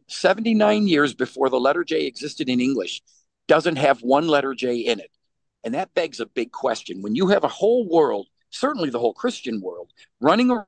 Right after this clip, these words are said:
around praising a name that they give credence to, power to, and say that that's God's name or the God's son's name, they're in complete error.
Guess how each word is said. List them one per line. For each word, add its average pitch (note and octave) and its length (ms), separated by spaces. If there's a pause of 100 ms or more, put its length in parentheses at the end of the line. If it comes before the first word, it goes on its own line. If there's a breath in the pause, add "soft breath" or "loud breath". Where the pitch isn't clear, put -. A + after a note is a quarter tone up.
(140)
around D#3+ 380
praising G3 400
a C#3 60
name C#3 400 (420 soft breath)
that C3 140
they A#3 320 (100)
give C3 280
credence A#3 560
to, C4+ 240
power G#3+ 500
to, A#3 240 (260 loud breath)
and C#3 160
say F3 320
that C3+ 260
that's G#3+ 300 (140)
God's F3+ 480
name F#3+ 360 (640)
or C#3 160
the B2+ 140
God's F3 400
son's E3+ 500
name, G#3 380 (540)
they're F#3 120
in F3+ 100
complete G#3 440
error. D3+ 400